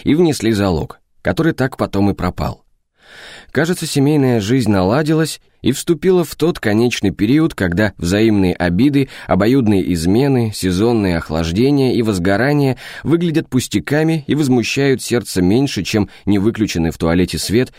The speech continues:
или неубранная со стола тарелка с засохшей подливой. Однако пустяковый романчик со студенткой-стажеркой Жанной показал, все это не так.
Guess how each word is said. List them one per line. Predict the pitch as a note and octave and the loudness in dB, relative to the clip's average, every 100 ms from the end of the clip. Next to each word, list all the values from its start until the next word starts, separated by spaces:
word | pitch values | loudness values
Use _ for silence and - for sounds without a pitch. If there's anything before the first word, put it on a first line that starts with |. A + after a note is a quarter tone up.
| - | -10
или | - - | -2 0
неубранная | B2+ G#2+ C3+ B2+ A2 F2+ | 2 2 2 0 0 -2
со | E2+ | -6
стола | - F#2+ G#2 | -4 -2 -2
тарелка | E2 E2 G#2+ - E2+ | -2 0 0 -2 -4
с | |
засохшей | D#2 - F2+ - F2 | -4 -4 -4 -4 -2
подливой. | F2+ E2 D2+ - - _ _ _ _ _ - - - - | 0 0 -2 -4 -10 _ _ _ _ _ -20 -16 -14 -6
Однако | - F2+ E3 F3+ | -2 0 0 -2
пустяковый | F3 D3 - A#2 F3+ D#3+ | -4 -4 -4 0 0 2
романчик | A#2+ A2+ C#3+ C#3+ G#2+ | 0 0 0 -2 -6
со | - | -8
студенткой-стажеркой | - G2+ F#2+ B2 - F#2+ - F#2 G2 F#2+ F2+ | -4 0 0 0 -2 -6 -2 0 0 0 -4
Жанной | D#2+ F2+ B2 C3 | -2 0 0 0
показал, | B2 A#2+ B2 A2+ F2 C2+ - - - | -2 -4 -2 -2 -2 -4 -10 -18 -18
все | - - F#2 | -8 0 2
это | G#2 A#2+ | 2 0
не | G#2+ | 0
так. | - D#2+ C#2+ | 0 -4 -6